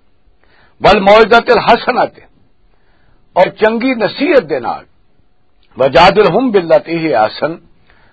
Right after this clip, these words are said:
ਔਰ ਜਿਹਦੇ ਨਾਲ ਵੀ ਮੁਨਾਜ਼ਰਾ ਕਰਨਾ ਪਏ ਤੇ ਮੁਨਾਜ਼ਰਾ ਵੀ ਜਿਹੜਾ ਹੈ ਅੱਛੇ ਤਰੀਕੇ ਨਾਲ ਕੀਤਾ ਜਾਏ,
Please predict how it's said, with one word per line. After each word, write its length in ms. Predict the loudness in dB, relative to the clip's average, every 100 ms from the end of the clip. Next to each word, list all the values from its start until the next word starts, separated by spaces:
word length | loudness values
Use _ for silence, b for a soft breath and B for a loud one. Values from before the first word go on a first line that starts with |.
| _ _
ਔਰ 140 | -2 0
ਜਿਹਦੇ 320 | 0 0 2
ਨਾਲ 240 | 2 2
ਵੀ 300 | 0 -12 -14 _ -10
ਮੁਨਾਜ਼ਰਾ 500 | 0 2 2 4 2
ਕਰਨਾ 380 | 2 -4 -2 -4
ਪਏ 280 | -4 -6 -8 _ _
ਤੇ 100 | -8
ਮੁਨਾਜ਼ਰਾ 600 | -6 0 2 2 2 2
ਵੀ 160 | 2 -2
ਜਿਹੜਾ 260 | -2 2
ਹੈ 260 | 2 2 0 -4
ਅੱਛੇ 320 | -10 -8 -10 -8
ਤਰੀਕੇ 360 | -10 -10 -8
ਨਾਲ 140 | -8 -10
ਕੀਤਾ 340 | -14 -12 -12
ਜਾਏ, 180 | -14